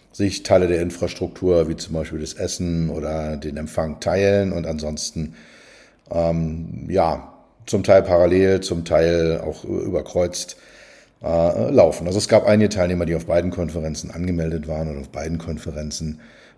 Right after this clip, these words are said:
Beiträge hatten. Also typischer Fall von Co-Location. Es macht auch Sinn, Interior Sensing und H M I wachsen doch immer mehr zusammen zu einem ganzheitlichen,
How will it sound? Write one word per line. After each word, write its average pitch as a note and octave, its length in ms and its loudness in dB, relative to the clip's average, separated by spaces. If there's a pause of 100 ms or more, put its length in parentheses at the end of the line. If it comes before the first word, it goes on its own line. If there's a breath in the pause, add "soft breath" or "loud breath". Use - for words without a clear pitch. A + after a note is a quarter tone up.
Beiträge G#2+ 560 6
hatten. F2 380 -4 (580)
Also G#2 480 4
typischer F2+ 320 0
Fall D#2 260 0
von C#2+ 380 -10
Co-Location. F2+ 600 2
Es B2+ 120 2
macht C#3+ 200 6
auch A2+ 120 4
Sinn, G2 220 2
Interior F#2 440 2
Sensing E2+ 600 -4 (600 loud breath)
und F#2+ 220 -2
H F#2 300 -2
M F2+ 100 -2
I F2 400 0 (840 loud breath)
wachsen F#2 640 2
doch F2+ 280 2
immer F#2 240 2
mehr E2 640 0 (640 soft breath)
zusammen F#2+ 800 2 (100)
zu - 140 -6
einem D#2+ 400 -4
ganzheitlichen, F2 1200 -2